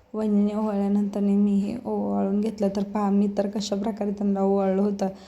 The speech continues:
तर ते अशा प्रकारे पळतच होते नुसते.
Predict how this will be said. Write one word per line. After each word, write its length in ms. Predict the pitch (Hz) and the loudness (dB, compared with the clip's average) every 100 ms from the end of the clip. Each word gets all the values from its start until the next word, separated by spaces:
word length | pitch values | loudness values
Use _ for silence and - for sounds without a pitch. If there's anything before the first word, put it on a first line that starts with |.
| - _ | -20 _
तर 60 | 208 | -10
ते 160 | 196 | -8
अशा 300 | - - 208 | -8 -6 -4
प्रकारे 400 | 208 240 240 214 | -2 -4 -2 -2
पळतच 640 | 202 202 214 208 202 214 208 | -2 0 0 2 -2 -6 -6
होते 240 | 240 208 208 | -6 -4 -2
नुसते. 480 | 208 202 - 190 | -2 -4 -6 -8